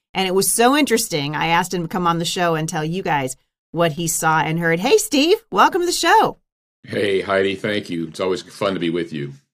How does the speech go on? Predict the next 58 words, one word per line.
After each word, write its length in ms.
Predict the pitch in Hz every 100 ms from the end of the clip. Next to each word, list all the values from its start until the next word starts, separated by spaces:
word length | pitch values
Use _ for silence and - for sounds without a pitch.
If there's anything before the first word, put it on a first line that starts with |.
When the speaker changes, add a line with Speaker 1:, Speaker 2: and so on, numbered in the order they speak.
| _ _
Speaker 1:
I 100 | -
know. 240 | 403 494 381
It's 120 | -
fun 300 | - 294 415
to 160 | 370 226
just, 340 | 240 240 - -
uh, 140 | 226
to 180 | 226 247
be 240 | 202 247
able 160 | 262 233
to 80 | 202
do 180 | 214
it 60 | 233
in 100 | 202
a 60 | 170
format 420 | 240 240 233 175
like 160 | 190
this, 160 | - -
'cause 160 | 196 170
we're 120 | 240
talking 340 | 294 220 202
on 80 | 190
the 80 | 180
phone 420 | 180 190 180 180 - _ _
most 540 | 180 202 254 381 - 185
days 500 | 196 170 185 247 - _ _ -
of 220 | 190 175
the 120 | 196
week. 440 | 180 175 214 - -
And, 320 | 180 170 170
uh, 300 | 170 160 151
every 220 | 185 370
once 260 | 285 247 -
in 60 | 202
a 20 |
while, 160 | 175
I'm 160 | 180 175
like, 240 | 175 170
"Dude, 240 | 160 320 220
the 160 | 151
whole 320 | 165 143 226 226
world 260 | 202 247
should 120 | 196
hear 100 | 196
that." 160 | 175 -
In 140 | 208
fact, 240 | 208 233 202
you 180 | 254 359
wrote 260 | 196 -
something 320 | 185 170 160
on 140 | 156 147
your 80 | 143
Facebook 460 | 175 196 - 147
page 220 | - 139 139
the 100 | 147
other 160 | 139
day, 360 | 139 131 139 147 _ _ _ _ _ 165
uh, 380 | 156 147 147